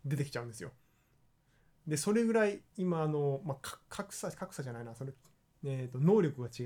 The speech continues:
う、能力が違う、違うな、性能がですね、全然違うものができる可能性があるので、そうなってくると、このクララフーズがですね、同じく精密発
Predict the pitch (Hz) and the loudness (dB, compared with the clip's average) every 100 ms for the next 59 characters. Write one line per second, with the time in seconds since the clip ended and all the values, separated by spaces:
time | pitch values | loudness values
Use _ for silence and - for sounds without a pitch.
0 | 120 123 123 180 196 139 120 120 120 120 | -6 -6 -6 -6 -4 -6 -8 -12 -10 -8
1 | 120 120 202 208 208 196 175 117 117 123 | -8 -4 2 2 4 4 2 0 -4 0
2 | 185 185 175 160 151 147 143 117 117 - | 0 2 0 0 0 0 -2 -4 -10 -14
3 | - - 135 143 117 120 117 113 120 117 | -18 -6 -6 -4 -8 -8 -10 -8 -8 -6
4 | 110 110 113 - 214 214 214 131 131 143 | -8 -10 -12 -2 2 2 0 -6 -6 -8
5 | - 123 123 135 151 147 175 123 117 - | -8 -8 -6 -4 -2 -2 -4 -6 -10 -16
6 | - 120 107 - _ _ _ _ _ _ | -16 -14 -14 -16 _ _ _ _ _ _
7 | _ _ _ 151 175 143 127 123 - 170 | _ _ _ 2 2 2 -2 -8 -4 -2
8 | 165 156 160 160 | -2 -4 -6 -8